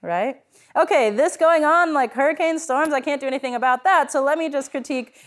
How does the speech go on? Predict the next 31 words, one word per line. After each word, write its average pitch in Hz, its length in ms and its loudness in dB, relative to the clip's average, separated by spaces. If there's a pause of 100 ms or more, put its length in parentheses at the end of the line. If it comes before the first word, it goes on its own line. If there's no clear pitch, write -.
(140)
our 226 120 2
president 208 480 0
because 202 240 -6
that's - 380 -4 (240)
my 202 160 -2
new 196 220 -6
favorite 170 320 -6
hobby." - 320 -12 (680)
Um, 202 560 2 (1120)
"Okay, 285 280 6
this 262 200 2
is 349 120 -2
going 349 260 2
on, 349 180 2
well, 320 80 2
I 302 60 2
can't 370 340 -2
do 359 60 -2
anything 320 320 -2
about 226 300 2
that, 262 260 2
so 254 120 -2
let 269 200 0
me 302 180 -2
just 233 400 0 (1120)
be 262 240 -2
in 254 180 -2
Midian 185 680 -4 (240)
and 190 140 -10
be 208 100 -6
comfortable, 160 960 -6